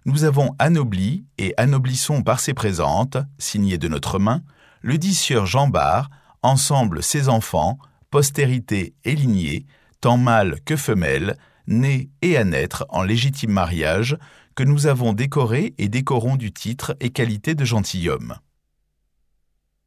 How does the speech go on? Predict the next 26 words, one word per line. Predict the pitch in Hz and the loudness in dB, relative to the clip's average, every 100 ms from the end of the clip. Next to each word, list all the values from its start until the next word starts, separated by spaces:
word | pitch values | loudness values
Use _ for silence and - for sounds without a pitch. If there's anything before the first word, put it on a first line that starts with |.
| _ _ | _ _
Voulons | - 98 180 143 107 151 - _ - | -6 0 2 2 2 0 -4 _ -2
et | 123 | 2
nous | 143 | 2
plaît | - 117 165 208 | 0 -2 -2 -2
qu'ils | - 120 | -4 -6
puissent | - 120 - | -4 -4 -2
jouir | 104 87 127 185 202 | -2 -2 -2 0 -2
de | 131 95 | -2 -4
tous | - 175 | -4 0
les | 165 120 | 2 2
honneurs, | 104 95 90 101 143 | 2 4 2 2 -2
prérogatives, | - 160 156 135 110 95 - 92 110 131 | -2 0 4 4 2 -4 -4 -2 -2 -2
privilèges, | 131 - 165 123 85 73 98 113 - | -4 -2 0 0 0 0 -2 -4 -8
franchises, | - - 165 139 - 95 95 120 131 - | -10 0 4 4 2 0 0 0 -2 -4
libertés, | 110 143 165 139 - - 92 - _ - | -2 0 2 0 0 -4 -4 -6 _ -2
exemptions | 151 143 151 139 - 147 139 | 0 2 2 0 0 -2 -2
et | - - 135 | -2 -4 0
immunités | 156 147 139 120 - 180 | 2 4 2 2 -2 -2
dont | - 104 101 | -2 -2 0
jouissent | 98 131 196 - | 0 -2 -2 -2
les | 110 90 101 | -2 -2 -2
autres | 185 170 | -2 -2
gentilshommes | 113 113 107 117 104 95 | -2 0 -2 0 0 2
de | 131 | 0
notre | 139 - | 0 0
royaume, | 107 98 90 78 85 123 | 0 0 0 -2 -2 -2